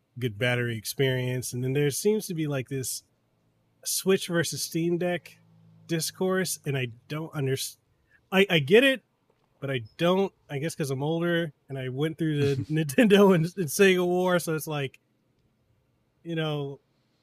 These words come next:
Speaker 1: is it really, I, I don't know. I, I don't understand the Switch. Uh, like, okay, they're both portable.
Speaker 2: Mm-hmm.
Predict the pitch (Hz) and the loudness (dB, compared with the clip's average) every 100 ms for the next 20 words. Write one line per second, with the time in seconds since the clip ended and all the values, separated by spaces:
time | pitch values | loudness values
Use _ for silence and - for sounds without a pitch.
0 | _ 147 151 143 147 202 233 233 226 220 | _ -14 -12 -12 -8 -6 -6 -6 -6 -8
1 | 214 156 _ _ _ _ _ _ _ _ | -10 -14 _ _ _ _ _ _ _ _
2 | _ _ _ _ _ _ _ _ _ 160 | _ _ _ _ _ _ _ _ _ -18
3 | 151 185 165 123 131 160 175 190 226 196 | -10 -6 -4 -4 -6 -4 0 4 4 2
4 | 165 - - 151 151 139 127 123 117 113 | -2 -6 -2 0 0 0 -6 -8 -10 -12
5 | 110 110 _ _ _ _ _ _ _ _ | -16 -20 _ _ _ _ _ _ _ _
6 | _ _ _ _ _ _ _ _ - - | _ _ _ _ _ _ _ _ -14 -10
7 | 160 147 160 - 180 - 175 170 - 185 | -8 -10 -14 -18 -20 -14 -8 -8 -8 -10
8 | 180 143 135 127 139 143 - _ _ - | -6 -6 -6 -6 -6 -8 -10 _ _ -6
9 | 147 117 104 _ _ _ _ _ _ _ | -6 -6 -12 _ _ _ _ _ _ _
10 | _ - 131 147 | _ -8 -4 -4